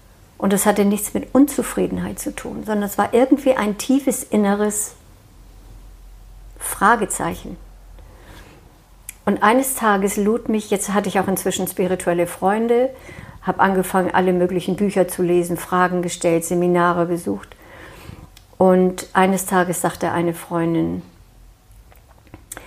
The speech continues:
„Du, da gibt, sowas war ja häufig noch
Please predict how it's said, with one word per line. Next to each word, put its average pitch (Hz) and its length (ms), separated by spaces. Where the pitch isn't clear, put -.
„Du, 202 100
da 190 140
gibt, - 520
sowas 214 340
war 214 100
ja 196 240
häufig 247 400
noch 214 220